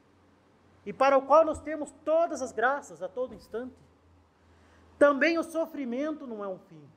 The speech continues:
A vida espiritual, como disse-lhes, não é masoquista. O sofrimento é um meio de mortificação,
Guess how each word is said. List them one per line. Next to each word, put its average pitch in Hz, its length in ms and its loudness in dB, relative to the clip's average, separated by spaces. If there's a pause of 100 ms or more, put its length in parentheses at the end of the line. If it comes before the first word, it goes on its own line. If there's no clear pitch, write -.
(1500)
A 240 140 4
vida 302 220 0
espiritual, 294 640 4
como 285 280 -6
disse-lhes, 240 840 -10 (380)
não 269 280 -4
é 302 200 6
masoquista. 269 800 -6 (1200)
O 247 80 -6
sofrimento 285 640 2
é - 20 4
um 277 140 0
meio 311 460 4
de 240 120 -6
mortificação, 190 840 -2